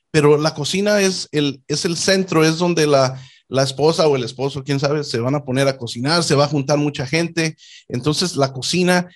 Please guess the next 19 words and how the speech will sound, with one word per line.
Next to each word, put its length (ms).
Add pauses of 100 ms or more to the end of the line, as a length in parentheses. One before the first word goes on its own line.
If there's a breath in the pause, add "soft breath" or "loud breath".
(120 loud breath)
y 320
el, 240
el 200
dining 400
room, 240
que 240
es 200
el, 320
el, 220
el, 320
el 160
cuarto 400
donde 240
va 300
a 340
ir 180
tu 120
mesa 340
principal, 720